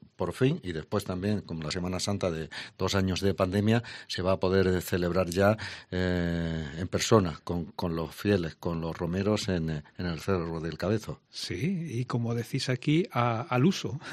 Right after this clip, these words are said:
Speaker 1: Al uso.
Speaker 2: <laughs> Parece ser, es decir, es, me imagino que,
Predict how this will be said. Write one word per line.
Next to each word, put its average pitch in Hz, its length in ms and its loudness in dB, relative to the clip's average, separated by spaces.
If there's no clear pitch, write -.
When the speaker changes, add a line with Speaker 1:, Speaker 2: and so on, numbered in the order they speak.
Speaker 1:
Al 190 160 2
uso. - 260 -2
Speaker 2:
<laughs> 131 180 2
Parece 131 440 4
ser, 156 260 6
es 120 80 2
decir, 113 380 0
es, 123 160 -6
me 117 180 -8
imagino 113 460 -2
que, 117 200 -4